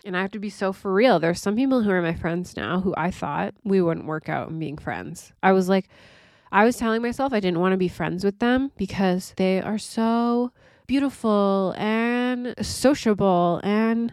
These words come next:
outgoing and extroverted. And I just feel like I didn't match up to that. So I was like, "Oh, clearly we're not compatible. Clearly we can't be friends. Clearly we're not gonna get along." When in reality, I think I was just like, I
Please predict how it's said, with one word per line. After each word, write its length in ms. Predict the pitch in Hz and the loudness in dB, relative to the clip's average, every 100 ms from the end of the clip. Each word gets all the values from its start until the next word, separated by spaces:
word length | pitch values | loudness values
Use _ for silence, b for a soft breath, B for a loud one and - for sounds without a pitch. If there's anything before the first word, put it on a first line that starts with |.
| - | -4
outgoing 1000 | 214 208 - 208 240 233 208 190 185 175 | -4 -2 2 2 4 2 2 0 -4 -6
and 180 | - 196 | -6 -6
extroverted. 960 | - 208 - 233 208 202 190 180 170 - | -6 -6 -6 -6 0 0 2 2 0 -4
And 140 | 185 | -2
I 80 | 175 | -2
just 240 | 185 190 - | 0 -2 -2
feel 160 | 202 | 2
like 220 | 196 196 - | 2 2 0
I 140 | 185 | -4
didn't 380 | 175 175 175 170 | 0 0 0 0
match 260 | 175 165 - | -2 -4 -4
up 220 | 175 - | -6 -4
to 100 | 202 | 0
that. 320 | 202 214 220 | 4 4 4
So 140 | - | 2
I 100 | 190 | 4
was 160 | 190 190 | 4 4
like, 180 | 190 190 | 0 2
"Oh, 160 | 233 233 | 4 4
clearly 340 | 226 233 233 | 2 2 2
we're 120 | 233 | 2
not 200 | 214 175 | 0 -2
compatible. 640 | - 196 - 156 165 170 160 | -2 -4 -2 -4 -2 -4 -2
Clearly 420 | - 214 240 240 | 0 2 2 0
we 240 | 208 185 | 0 -4
can't 260 | 180 175 113 | -2 -4 -4
be 100 | 156 | -6
friends. 580 | 147 131 147 175 - - | -6 -6 -6 -8 -10 2
Clearly 300 | 240 240 240 | 4 6 6
we're 180 | 220 196 | 4 2
not 300 | 180 160 160 | 0 -4 -6
gonna 160 | 165 | -6
get 160 | 160 156 | -4 -4
along." 460 | 151 107 104 180 - | -4 -6 -6 -6 -2
When 160 | 208 | 2
in 120 | 208 185 | 4 4
reality, 520 | 180 175 190 170 165 | 4 2 2 0 -2
I 160 | 175 180 | -4 -4
think 300 | - 180 - | -4 -4 -2
I 120 | 175 | -4
was 120 | 175 | -4
just 240 | 180 - | -6 -8
like, 160 | 170 175 - | -8 -8 -6
I 220 | 208 | -2